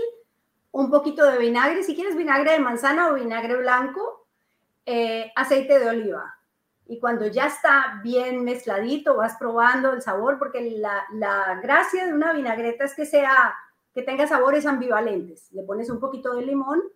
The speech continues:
para que te quede, te guarde el acidito, y luego al final es culantro. Y entonces haces como una pastica, una, una, una vinagreta,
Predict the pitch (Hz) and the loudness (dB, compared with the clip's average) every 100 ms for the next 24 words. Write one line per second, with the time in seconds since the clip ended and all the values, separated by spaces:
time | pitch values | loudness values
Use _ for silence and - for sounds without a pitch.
0 | - 208 196 196 185 - 190 202 202 196 | -8 -6 -8 -12 -16 -6 -4 -4 -8 -8
1 | 196 202 202 226 214 208 220 262 277 269 | -4 -2 -2 -4 -4 -4 -4 -4 -2 0
2 | 349 - _ _ _ _ _ 311 339 330 | 0 -2 _ _ _ _ _ 0 4 6
3 | 330 392 - 277 277 285 294 294 330 440 | 6 2 2 4 2 2 2 4 4 2
4 | - - _ _ _ _ _ _ _ _ | -4 -12 _ _ _ _ _ _ _ _
5 | _ _ - 262 247 233 233 - - - | _ _ -2 0 2 0 -2 -12 -20 0
6 | 285 269 180 175 - - _ _ _ - | 4 4 4 0 -10 -18 _ _ _ -8
7 | 254 269 269 330 330 403 427 - 247 277 | -2 0 4 4 4 -4 -6 -4 -2 -4
8 | - 240 226 226 233 240 - 269 233 202 | -6 -6 -4 -4 -4 -6 -6 -10 -8 -6
9 | 226 240 262 247 254 247 220 196 233 247 | -6 -8 -8 -2 0 2 0 -4 -4 -4
10 | 254 254 262 277 277 277 277 | -4 -4 0 4 4 4 2